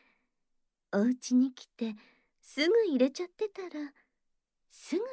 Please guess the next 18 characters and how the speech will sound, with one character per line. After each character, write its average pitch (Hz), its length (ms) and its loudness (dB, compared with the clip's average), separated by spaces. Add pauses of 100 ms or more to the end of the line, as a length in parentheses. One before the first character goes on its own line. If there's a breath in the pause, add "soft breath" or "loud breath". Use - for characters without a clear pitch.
(120)
ピ 349 100 -4
ュ 415 40 -2
ッ - 100 -16
ピ - 100 -6
ュ 302 60 -6
し - 120 -10
ち - 120 2
ゃ - 20 0
っ 277 60 -2
て - 180 -6
た 523 160 -18
か 403 220 -10
も。 381 200 -14 (960)
<laughs> - 640 -6
ま 202 300 -4
あ、 294 40 -8 (1500 loud breath)
私 226 600 -2
は 330 60 -10